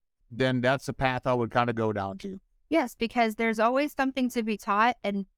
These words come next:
Speaker 2: medicine is forever evolving. Human beings are always the variable, forever changing. We are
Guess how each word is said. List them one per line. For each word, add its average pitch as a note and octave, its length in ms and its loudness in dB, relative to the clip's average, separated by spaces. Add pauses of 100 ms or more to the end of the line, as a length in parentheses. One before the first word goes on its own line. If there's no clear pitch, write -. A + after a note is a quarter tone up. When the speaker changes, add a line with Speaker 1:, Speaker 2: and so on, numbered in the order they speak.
(120)
Speaker 2:
medicine G#3+ 480 2
is A3 140 0
forever G#3+ 420 0
evolving. G3+ 580 0 (280)
Human B3+ 340 2
beings A3+ 340 2
are G#3+ 160 0
always G#3 420 0
the A3 120 -4
variable, G3+ 580 0
forever G3+ 380 0
changing. G#3 640 -2
We G#3+ 200 0
are G#3 180 0